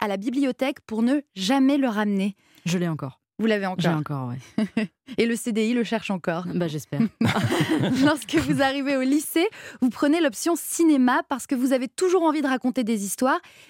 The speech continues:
Speaker 1: et il vous semble que le cinéma est fait pour ça. Mais vous vous rendez compte que c'est l'écriture qui vous plaît le plus, le plus. Et ça se confirme en classe de première lorsque vous étudiez l'éducation sentimentale de Flaubert. Vous commencez à écrire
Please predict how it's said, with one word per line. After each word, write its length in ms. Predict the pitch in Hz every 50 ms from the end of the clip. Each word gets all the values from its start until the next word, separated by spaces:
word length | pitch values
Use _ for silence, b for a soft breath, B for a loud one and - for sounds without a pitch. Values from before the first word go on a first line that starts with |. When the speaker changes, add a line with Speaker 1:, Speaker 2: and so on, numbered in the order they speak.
| B B
Speaker 1:
et 80 | 226
il 120 | 254 254 240
vous 120 | 269 320
semble 280 | - - 330 330 277 -
que 80 | 269
le 60 | 233
cinéma 420 | 202 - - 247 233 240 277 320 285
est 60 | 220
fait 220 | - - - 311
pour 220 | 214 - 226 - -
ça. 220 | - - 202 175 B B B B B B B B
Mais 100 | 247 277
vous 120 | 269 302 294
vous 120 | 320 339
rendez 240 | 294 302 285 302 302
compte 240 | - 349 381 339 -
que 100 | - 240
c'est 200 | - - 247 240
l'écriture 720 | 247 269 311 - - - 277 - - - 294 294 - -
qui 160 | - - 208
vous 100 | 185 190
plaît 260 | - - - 233 254
le 140 | 240 214 208
plus, 480 | - - - 247 262 214 - - - - -
le 160 | 202 214 214
plus. 380 | - - - 262 233 - - - B B B B B B B
Et 60 | -
ça 160 | - 269 262
se 80 | - 294
confirme 500 | - - 359 359 294 - 294 302 269 247
en 60 | 214
classe 260 | - - 233 233 208
de 80 | 190 220
première 540 | - - - - 302 285 294 330 339 320 277
lorsque 260 | 254 240 - - 277
vous 220 | 240 233 240 214
étudiez 440 | 254 - - - 226 208 220 311 349 B B B B B B B
l'éducation 720 | 214 240 262 320 233 254 277 - 285 262 - - 302 311
sentimentale 680 | - - 262 240 - - 233 226 226 - 285 302 302 277
de 80 | 202 214
Flaubert. 680 | 190 - - - 269 269 220 196 208 180 175 190 - - b b b b b b
Vous 140 | b 226 269
commencez 400 | - 330 302 294 311 294 - 349
à 100 | 320 285
écrire 380 | 262 - - - 320 330 294